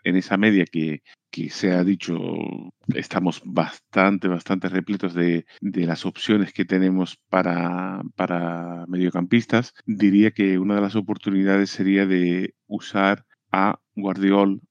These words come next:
eh, no a Guardiola, eh, no, no lo pongan en su, a, a, a Guardiol, eh, en defensa, porque primero lleva muy buenos partidos, lleva,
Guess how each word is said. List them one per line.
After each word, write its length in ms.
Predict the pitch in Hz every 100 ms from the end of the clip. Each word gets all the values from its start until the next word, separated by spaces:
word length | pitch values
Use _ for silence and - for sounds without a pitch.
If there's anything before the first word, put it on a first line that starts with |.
| _ -
eh, 480 | 87 85 85 85 82
no 160 | 101
a 40 | 107
Guardiola, 600 | 110 104 95 80 82 107
eh, 100 | 120
no, 400 | 95 92 87 85
no 180 | 90 95
lo 120 | 95
pongan 320 | 92 92 90
en 60 | 87
su, 160 | - 82 -
a, 80 | -
a, 400 | 90 92 87 90 -
a 120 | 95
Guardiol, 720 | 87 95 95 90 98 104 113 - _ _
eh, 380 | 101 92 87 -
en 120 | 92
defensa, 540 | 95 95 104 95 117 127 _ _ -
porque 500 | 98 - 90 - - _
primero 360 | - 107 113 101
lleva 300 | 98 98 90
muy 200 | 95 107
buenos 240 | 107 101
partidos, 680 | - 101 - 98 113 120 - -
lleva, 500 | 95 98 95 98